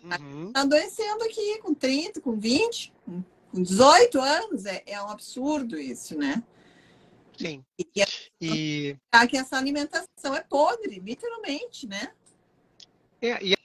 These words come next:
Speaker 1: a gente, assim, o pessoal em geral menospreza a questão de, de comer,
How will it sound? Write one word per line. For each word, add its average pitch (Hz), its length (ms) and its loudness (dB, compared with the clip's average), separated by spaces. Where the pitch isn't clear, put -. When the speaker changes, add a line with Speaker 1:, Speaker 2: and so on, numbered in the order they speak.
Speaker 1:
a 196 100 8
gente, 220 380 2
assim, 190 380 0
o 202 80 -6
pessoal 190 440 -2
em 180 120 -2
geral 165 320 -2
menospreza 175 760 -2
a 135 40 -6
questão 147 420 -10
de, 139 260 -12
de 127 140 -16
comer, 143 520 -6